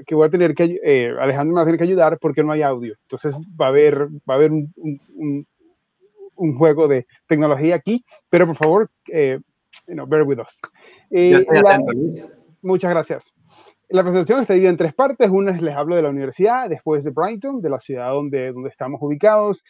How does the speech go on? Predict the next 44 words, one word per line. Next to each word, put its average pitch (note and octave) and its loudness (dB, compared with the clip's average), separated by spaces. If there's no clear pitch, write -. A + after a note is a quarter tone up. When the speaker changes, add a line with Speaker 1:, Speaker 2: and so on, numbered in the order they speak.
Speaker 1:
y G3+ 0
después D#3+ 0
lo F3 -4
que C3+ -2
es B2 -10
la, C#3+ -4
eh, D3 -8
student D#3 -2
experience, G2 -14
que C#3 -6
es A2+ -12
ser C#3+ -8
un C#3 -8
estudiante. C3 -14
Y, E3+ -2
por D#3 -2
supuesto, D#3 2
tenemos C#3 -2
aquí C#3 -6
una D3 -2
exalumna B3 4
que F#3 -2
la D#3+ 4
conocí D3+ 2
hace F3+ 0
ya E3 2
unos E3+ -4
años, D#3 -6
eh, D3+ -2
por C#3 -6
primera C#3+ -4
vez D3+ 0
en D3 0
una, D3 -6
en D3+ -8
un, E3 -6
en E3 -4
un D#3 0
evento F#3 0
del G#3+ -2
Consulado E3 -2
Británico G#3+ -2
con G#3 -4
Spru, D#4 -4